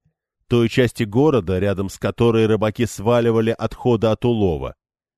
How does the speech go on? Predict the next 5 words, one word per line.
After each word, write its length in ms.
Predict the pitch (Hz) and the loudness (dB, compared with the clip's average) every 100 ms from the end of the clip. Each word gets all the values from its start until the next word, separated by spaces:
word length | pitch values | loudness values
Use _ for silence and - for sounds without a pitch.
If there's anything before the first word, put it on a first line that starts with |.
| _ _ _ _ _ | _ _ _ _ _
Подобно 480 | 107 104 120 110 113 | -2 2 2 2 0
большинству 580 | 95 110 120 113 117 117 | 0 0 -2 -2 -2 -2
здравомыслящих 920 | 85 113 120 120 123 - 107 110 107 | 0 2 2 2 0 -4 -6 -6 -2
людей, 380 | 113 107 147 127 | -2 0 0 2
Найниф 380 | 110 113 117 | 2 0 -2